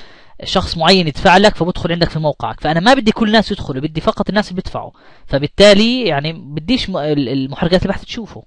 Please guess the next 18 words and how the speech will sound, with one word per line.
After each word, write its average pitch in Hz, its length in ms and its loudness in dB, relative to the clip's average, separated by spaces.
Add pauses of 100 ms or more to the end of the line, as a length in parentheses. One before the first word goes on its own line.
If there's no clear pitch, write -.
(640)
حر - 300 -2
أنا. 120 140 -14 (1500)
أوكي، 233 320 0
بتعمل 175 380 0
تنصيب. 120 440 -10 (580)
الآن 196 200 0
طبعًا 185 400 2 (1200)
راح 156 200 6
يقوم 160 380 -2
بعملية 143 300 0
تنصيب، 180 500 -4
تم 165 280 2
بنجاح، 139 680 2
تمام، 143 460 0
تمام. 139 440 -4
اعمل 170 220 -2
تسجيل 151 380 0
دخول 170 420 -2